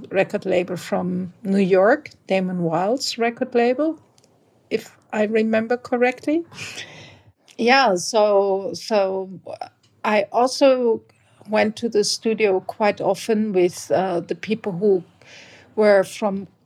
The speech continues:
Frankfurt, Cologne area, Doctor Walker, uh, and his jungle fever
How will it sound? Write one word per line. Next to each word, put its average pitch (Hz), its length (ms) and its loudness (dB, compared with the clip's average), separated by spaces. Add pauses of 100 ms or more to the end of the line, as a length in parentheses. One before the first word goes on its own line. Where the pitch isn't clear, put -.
Frankfurt, 196 1080 -2
Cologne 196 500 -2
area, 208 680 -2
Doctor 185 360 -6
Walker, 220 760 2 (260)
uh, 180 380 -4
and 196 180 -10
his 190 280 -6
jungle 214 400 0
fever 208 600 0